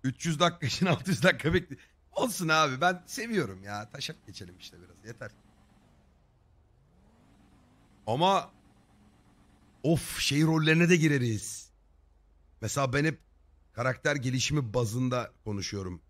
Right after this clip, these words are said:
Hep Rambo kullandım bilmem ne ya. Mesela Sultan satın aldığımızda hep beraber ekiple gider Sultan kullanmaya öğreniriz. Birine rol paslarız, gelir bize öğretir mesela.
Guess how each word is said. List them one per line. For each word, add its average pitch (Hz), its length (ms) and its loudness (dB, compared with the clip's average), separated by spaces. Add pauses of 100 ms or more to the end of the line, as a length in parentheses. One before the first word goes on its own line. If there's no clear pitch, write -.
(480)
Hep 113 220 -4
Rambo 127 340 0
kullandım 123 540 -2
bilmem 120 420 -2
ne 165 60 -2
ya. 139 100 -2
Mesela 110 260 -6
Sultan 135 420 -4
satın 139 280 -6
aldığımızda 131 560 -4 (560)
hep - 220 -8
beraber 135 400 2 (580)
ekiple - 400 -2
gider 127 240 -2
Sultan 135 460 -2
kullanmaya 131 600 0
öğreniriz. 110 500 -2
Birine 127 240 0
rol 135 200 4
paslarız, 127 480 0
gelir 123 260 -4
bize 107 160 -2
öğretir 117 460 0
mesela. 92 500 -6